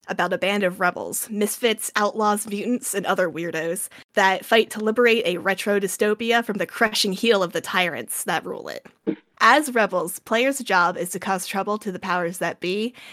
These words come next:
kick ass with friendship, whoop ass, and explosions, inspire the downtrodden to resist their masters, and seek answers to their burning questions.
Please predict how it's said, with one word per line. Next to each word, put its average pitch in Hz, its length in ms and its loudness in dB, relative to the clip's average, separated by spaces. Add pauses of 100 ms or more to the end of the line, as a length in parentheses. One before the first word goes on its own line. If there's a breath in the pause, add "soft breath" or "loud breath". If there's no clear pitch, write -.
(120 loud breath)
kick 208 180 2
ass 214 360 4
with 180 120 -4
friendship, 208 600 0
whoop 202 200 -2
ass, 208 300 4
and 185 80 -2
explosions, 208 800 -2 (300 loud breath)
inspire 208 500 4
the 202 100 -2
downtrodden 196 800 2
to 196 140 -10
resist 185 400 -4
their 190 140 2
masters, 214 580 -2
and 175 180 -8
seek 214 320 -8
answers 202 460 -8
to - 80 -12
their 185 140 -6
burning 180 340 -6
questions. 196 840 -14